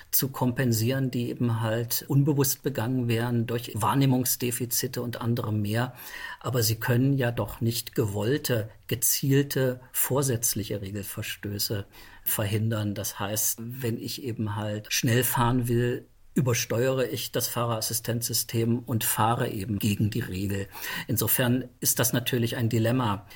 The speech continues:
dass das Fahrerassistenzsystem tatsächlich menschliche Schwächen kompensiert, aber eben natürlich nicht, äh, mutwillige Verstöße kompensieren kann.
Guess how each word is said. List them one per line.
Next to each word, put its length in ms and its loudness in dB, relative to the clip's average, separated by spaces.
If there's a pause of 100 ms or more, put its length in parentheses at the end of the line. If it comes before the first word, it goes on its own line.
(400)
dass 200 2
das 160 0
Fahrerassistenzsystem 1200 0
tatsächlich 760 0
menschliche 680 0
Schwächen 420 2
kompensiert, 840 2
aber 220 2
eben 260 4
natürlich 580 0
nicht, 380 -2
äh, 100 0
mutwillige 880 2
Verstöße 800 -2
kompensieren 680 -6
kann. 340 -10